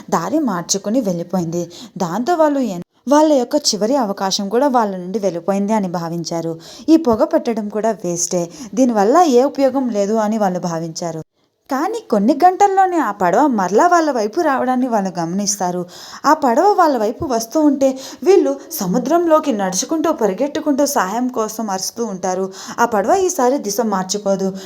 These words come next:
డైరెక్ట్గా వీళ్ళ దగ్గరికే వస్తుంది. ఆనందంతో వీళ్ళ కళ్ళు నిండిపోతాయి. వాళ్ళ కోసం ఆ నావ వస్తుంటే వీళ్ళకి నమ్మకమే కుదరలేదు. చాలా అంటే చాలా సంతోషంతో వాళ్ళ కుటుంబాలని కలవచ్చు అని వాళ్ళు ఎదురు చూస్తూ ఉన్నారు. అలానే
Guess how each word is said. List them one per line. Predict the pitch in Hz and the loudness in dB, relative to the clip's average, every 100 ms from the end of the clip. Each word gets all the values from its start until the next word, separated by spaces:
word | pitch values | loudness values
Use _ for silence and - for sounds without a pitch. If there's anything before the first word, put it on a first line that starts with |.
| 247 | -4
డైరెక్ట్గా | 190 180 226 - - 403 | 0 2 2 0 0 2
వీళ్ళ | 240 233 | 2 0
దగ్గరికే | 226 196 185 185 262 | -2 -6 -6 -2 -2
వస్తుంది. | 190 185 196 185 180 180 - - | -2 -6 -6 -4 -6 -8 -14 -4
ఆనందంతో | 175 175 226 262 269 285 | -2 0 2 4 4 4
వీళ్ళ | 240 240 240 | 2 2 0
కళ్ళు | 240 175 214 | -2 -2 0
నిండిపోతాయి. | 240 202 202 247 208 190 180 170 175 - - | 0 -2 -4 -4 -6 -4 -2 -2 -6 -10 -4
వాళ్ళ | 208 269 359 | 0 2 0
కోసం | 302 269 294 392 | 0 0 0 -2
ఆ | 311 | 0
నావ | 226 170 190 294 | 0 0 0 0
వస్తుంటే | 269 - 247 233 247 | 0 -2 -6 -2 -2
వీళ్ళకి | 240 240 247 | 0 0 -2
నమ్మకమే | 185 165 190 240 254 | -6 -8 -6 -2 -2
కుదరలేదు. | 254 226 214 202 196 190 185 - - - | 0 2 2 2 -2 -4 -8 -16 -8 -4
చాలా | 170 170 | -2 -2
అంటే | 185 214 269 226 | -2 -2 -2 -2
చాలా | 202 262 | 0 0
సంతోషంతో | 269 208 190 262 294 254 254 | 0 -4 0 0 2 0 0
వాళ్ళ | 226 202 | 0 0
కుటుంబాలని | 185 175 196 220 247 247 233 | -2 -4 -2 0 2 2 0
కలవచ్చు | 233 170 180 226 - 214 - 233 - | -2 -4 -4 -4 -4 -6 -10 -10 -4
అని | 226 214 214 - - | 0 0 -2 -8 -2
వాళ్ళు | 214 226 | 0 0
ఎదురు | 180 185 185 | -2 -4 -6
చూస్తూ | 185 180 - 214 | -6 -8 -6 -2
ఉన్నారు. | 202 190 190 185 190 220 - | 0 2 0 -2 -6 -8 -2
అలానే | 170 196 302 330 | 0 2 2 2